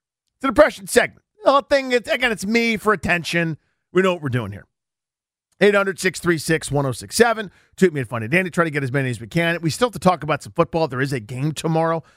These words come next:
It's now twenty-two hours away. Pretty big N F C tilt there.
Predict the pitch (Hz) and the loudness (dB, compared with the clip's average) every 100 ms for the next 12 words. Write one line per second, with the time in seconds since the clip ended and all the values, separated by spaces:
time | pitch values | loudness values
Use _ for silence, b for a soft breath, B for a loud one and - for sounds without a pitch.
0 | b - - 143 143 147 135 - 151 151 | b -20 -6 0 2 2 -2 -4 -4 -4
1 | 147 147 147 127 117 123 135 151 - - | 0 0 0 -4 -4 -2 -2 -4 -12 0
2 | 170 120 143 135 139 135 - 143 - - | 0 2 -4 -2 -4 -4 -6 -8 -4 -2
3 | 165 - - - _ _ 151 160 | -2 -4 -20 -20 _ _ -2 -2